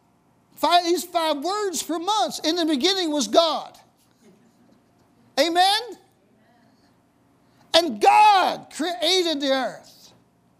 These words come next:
And just start getting into that. Woo, glory. And start to see how big God is. Wow. And it's like, God. So we don't minimize him.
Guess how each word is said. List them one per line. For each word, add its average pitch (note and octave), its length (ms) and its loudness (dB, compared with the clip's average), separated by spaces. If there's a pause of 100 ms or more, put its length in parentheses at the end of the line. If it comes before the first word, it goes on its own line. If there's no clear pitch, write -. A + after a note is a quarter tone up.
(360)
And E4+ 140 2
just F#4 220 -2
start E4+ 320 2
getting G4 240 -4
into A4 300 -4
that. - 360 -4 (640)
Woo, B4+ 420 2
glory. F4+ 640 -2 (1040)
And A#3+ 120 -8
start D#4 380 -4
to B3 80 -10
see C#4 320 -4
how A#3 200 -6
big G3+ 300 -6
God A3+ 280 -2
is. - 460 -10 (1400)
Wow. - 580 -20 (1200)
And D#4 220 2
it's E4 180 -2
like, C#4 460 -2
God. F4+ 560 0 (1400)
So E4+ 180 0
we F4 140 2
don't F4+ 240 0
minimize D4+ 720 -4
him. D#3+ 340 -12